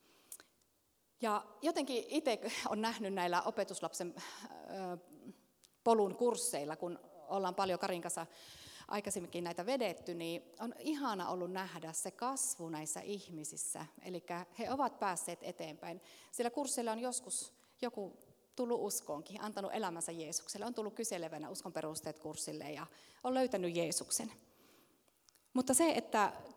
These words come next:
vaikka on nähnyt sen kasvun niissä muissa ihmisissä, niin, niin on myös nähnyt, että itse on kasvanut siinä mukana.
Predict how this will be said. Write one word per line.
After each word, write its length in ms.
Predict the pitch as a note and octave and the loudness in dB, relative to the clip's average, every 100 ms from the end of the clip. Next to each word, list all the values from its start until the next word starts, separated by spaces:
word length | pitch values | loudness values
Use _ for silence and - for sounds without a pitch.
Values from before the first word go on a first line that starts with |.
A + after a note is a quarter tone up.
| - | -2
vaikka 180 | C4 C#4+ | 2 4
on 60 | |
nähnyt 260 | D4+ E4 B3+ | 2 2 2
sen 160 | A#3+ A#3 | 0 0
kasvun 340 | D4 D4+ G#3+ | -2 -2 -4
niissä 180 | F#3+ G#3+ | -2 -2
muissa 320 | A3+ A#3 - | -2 -2 -2
ihmisissä, 580 | F#3+ G#3 F#3 E3 F3 F3 | -2 -4 -4 -6 -4 -4
niin, 200 | F3 E3+ - - - - | -4 -6 -12 -20 -16 -6
niin 360 | F#3+ F3+ - - | -4 -4 -8 -2
on 140 | B3+ | 0
myös 220 | A#3+ A3+ | 0 0
nähnyt, 320 | B3+ B3 A3 | 0 -2 -2
että 120 | G#3+ A3 | -2 -2
itse 500 | D#4+ D#4 - D3+ - | -2 -2 -2 -2 -6
on 120 | - F3 | -8 -4
kasvanut 480 | F3+ - D#3 D3+ | -2 -2 -4 -4
siinä 240 | D3 D#3 D#3 | -2 -2 -2
mukana. 440 | E3 D#3+ F#3+ G3+ | -4 -4 -8 -10